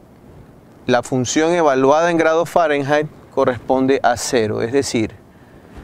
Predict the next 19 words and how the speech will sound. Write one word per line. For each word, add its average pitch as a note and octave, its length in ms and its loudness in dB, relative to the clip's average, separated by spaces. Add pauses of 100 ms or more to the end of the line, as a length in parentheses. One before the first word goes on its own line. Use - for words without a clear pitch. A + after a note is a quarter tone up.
(140)
cero F3 540 -2 (960)
es B2 240 -2
igual D3+ 460 2 (1120)
a A2+ 120 -2
cinco D3 460 -2
novenos E3 640 -2 (1800)
de D3+ 260 0
lo, C#3+ 220 0
del B2+ 220 -2
valor B2 340 2
de D3 80 0
grados C#3+ 340 0
Fahrenheit, C#3+ 560 0
que B2+ 140 -2
es A2+ 80 -4
treinta B2+ 460 -2
y F3+ 60 -2
dos, D3+ 400 -2 (1600)
más F#3+ 600 -4